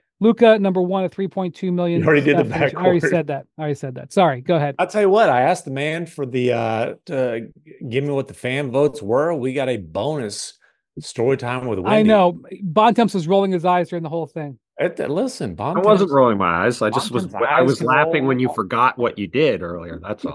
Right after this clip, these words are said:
Speaker 3: all.
Speaker 2: okay. So we all love story time with Wendy.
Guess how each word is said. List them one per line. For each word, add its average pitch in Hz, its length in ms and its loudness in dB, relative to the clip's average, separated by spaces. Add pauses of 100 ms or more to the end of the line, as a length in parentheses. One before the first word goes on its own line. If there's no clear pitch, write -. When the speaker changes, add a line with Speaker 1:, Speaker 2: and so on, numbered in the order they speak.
Speaker 3:
all. 247 120 -8
Speaker 2:
okay. 233 560 -6 (160)
So 120 120 -12
we 131 240 0
all 180 160 -2
love 185 260 -2
story 113 300 -4
time 95 300 -8
with 87 100 -10
Wendy. 73 500 -12